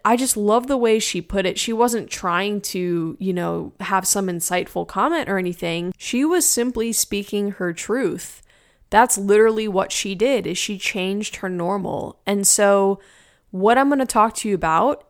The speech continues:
is how to change your normal in the new year, because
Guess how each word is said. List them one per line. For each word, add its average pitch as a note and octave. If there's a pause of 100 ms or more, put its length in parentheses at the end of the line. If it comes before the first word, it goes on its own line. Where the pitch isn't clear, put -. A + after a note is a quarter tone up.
is G#3
how G#3+
to A3
change G3
your F#3
normal F3+ (360)
in G#3+
the G3+
new G3
year, F3+
because G3